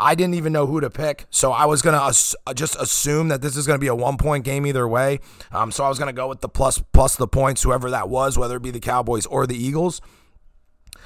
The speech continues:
But I don't think that they're gonna score as many points as people think, because the pass games are gonna be taken away and the run games are gonna excel. Um, so I'm gonna go with the Eagles plus the three and a half.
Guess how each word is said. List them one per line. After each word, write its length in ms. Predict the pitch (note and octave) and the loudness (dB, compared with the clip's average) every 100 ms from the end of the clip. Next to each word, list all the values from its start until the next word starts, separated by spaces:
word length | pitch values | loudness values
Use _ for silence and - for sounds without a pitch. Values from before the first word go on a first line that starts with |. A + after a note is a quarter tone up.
| - | -10
But 80 | C#3 | -4
I 60 | D3 | 0
don't 220 | E3+ F3 | 2 2
think 160 | G3+ F3+ | 0 -2
that 120 | D3+ | 0
they're 100 | E3 | 2
gonna 160 | D#3+ | 2
score 320 | - - C#3+ C#3 | 2 2 4 4
as 100 | A#2 | 2
many 220 | C#3 C3+ | 0 4
points 300 | C#3 C#3 - | 4 4 0
as 100 | A2 | 4
people 240 | C3 A#2+ | 4 4
think, 340 | A2 - C#3+ B2+ | 0 2 2 -2
because 280 | B2 C3 | -4 -4
the 80 | G2 | 0
pass 320 | - D3+ D3 | 4 4 4
games 260 | - E3 D3+ | 2 0 2
are 60 | D3 | 2
gonna 120 | D3 | 2
be 120 | C3+ | 0
taken 280 | D#3+ C#3+ C#3 | 0 0 0
away 300 | B2+ C3+ C#3 | 0 0 0
and 80 | C3+ | -2
the 80 | |
run 220 | B2 C3+ C#3 | 0 0 0
games 240 | C#3 C3+ | -2 -2
are 60 | C3+ | 0
gonna 200 | C#3 B2 | 0 -2
excel. 500 | - C3+ C#3+ F#3 - - - - | -2 2 2 2 -2 -14 -18 -12
Um, 220 | - A#2+ B2 | -6 -4 -2
so 120 | D#3 | -2
I'm 60 | |
gonna 100 | E3 | 2
go 140 | E3 F#3 | 4 4
with 80 | D3+ | 2
the 80 | |
Eagles 300 | D#3+ F3 D#3+ | -4 -2 -2
plus 200 | - D#3 | -2 -4
the 120 | - C#3+ | -4 0
three 180 | D#3 | 2
and 80 | D3 | 4
a 60 | C3 | 4
half. 320 | D3 D3 - | 4 4 0